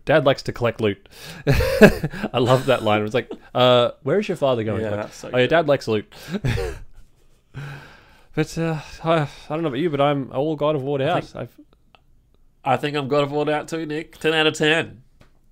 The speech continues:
Speaker 1: Ten out of ten.
Speaker 2: Like and subscribe.
Speaker 1: Like and subscribe. If you haven't played God of
Speaker 2: Leave a
Speaker 1: War,
Speaker 2: com-, leave a comment
Speaker 1: go
Speaker 2: below.
Speaker 1: do it. Yeah, but hopefully, I'm hoping, uh, you know, a couple people listen to this that played the game and go, "Man, they, I feel like we really nailed the conversation this <laughs> time." But I don't know. Let us know.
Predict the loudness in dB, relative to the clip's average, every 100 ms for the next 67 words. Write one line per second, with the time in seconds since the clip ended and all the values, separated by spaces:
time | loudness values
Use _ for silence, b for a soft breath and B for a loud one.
0 | -14 -4 -2 -2 -4 0 0 0 -4 -2
1 | 2 2 2 -2 -4 -2 -2 -4 -8 -2
2 | -2 -2 -4 -6 -6 -6 -6 -4 -2 0
3 | 0 2 2 0 2 2 2 -2 -2 -4
4 | -2 0 -2 -4 -6 -8 -6 -6 -4 -4
5 | -4 -6 -10 _ -6 0 2 2 0 -2
6 | -4 -6 -4 -2 -2 0 -2 -4 -4 -4
7 | -2 -2 -4 -4 -4 -4 -6 -8 b b
8 | b b _ -6 -4 -2 -2 0 -2 -4
9 | -8 -8 -8 -4 -4 -4 -12 -20 -20 -14
10 | -8 -2 -2 0 -2 -2 -2 -2 -4 -4
11 | -6 -6 -6 -6 -8 -6 -8 -2 0 2
12 | 0 -4 2 2 2 -2 0 0 0 -4
13 | -6